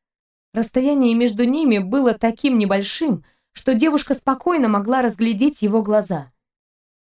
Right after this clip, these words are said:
Странный узор на радужке, пожалуй, был единственным, что выдавало в Даллоке жителя с другого мира. И еще о каких-то различиях упоминал Торн, но это Кристину сейчас никак не волновало.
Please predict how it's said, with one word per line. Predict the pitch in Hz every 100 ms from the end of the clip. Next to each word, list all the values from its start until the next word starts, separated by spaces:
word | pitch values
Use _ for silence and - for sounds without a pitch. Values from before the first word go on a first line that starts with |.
| _ _
Странный | - 233 247 233 208 202
узор | 202 196 233
на | 190 190
радужке, | 226 254 180 - 170
пожалуй, | 202 202 226 220 202
был | 180 247
единственным, | 214 220 196 277 - - 160 156 143 - _ _
что | - -
выдавало | 226 226 220 240 247 185
в | 165
Даллоке | 214 285 208 196
жителя | 180 165 247 233 202
с | 185
другого | 202 190 214 202
мира. | 202 165 143 - _ _ _ _ _ _ _ _ -
И | 240
еще | 240 - 302
о | 202
каких-то | 214 269 - 220
различиях | 214 233 339 - 202 214
упоминал | 208 220 254 294 277
Торн, | 349 320 185 175
но | 208
это | 320 269
Кристину | - 220 - 370 320
сейчас | 240 - 226 233
никак | 233 226 269 277
не |
волновало. | 262 262 254 240 180 139